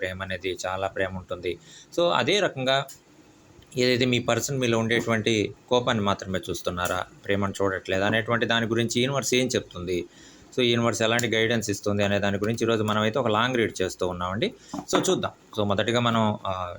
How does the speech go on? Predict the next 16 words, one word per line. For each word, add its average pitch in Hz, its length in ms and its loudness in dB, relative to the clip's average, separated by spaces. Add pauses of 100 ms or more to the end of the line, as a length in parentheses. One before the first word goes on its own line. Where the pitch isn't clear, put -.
జనరల్గా 98 280 -4
ఎవరైనా 101 260 0 (180)
సీరియస్ 98 300 -2
అయినప్పుడు, 101 340 -2 (480)
so 110 60 0 (280)
ఆ 98 80 4 (160)
కోపం 101 240 2 (100)
మాత్రమే 104 360 0
మనకు 98 200 -2
కనపడుతూ 95 400 -2 (100)
ఉంటుంది. 90 320 -4 (540)
So 120 80 0 (120)
చూద్దాం 110 340 0
ఆ - 80 2
వెనక 101 200 -2 (100)
ఎంత 95 100 -4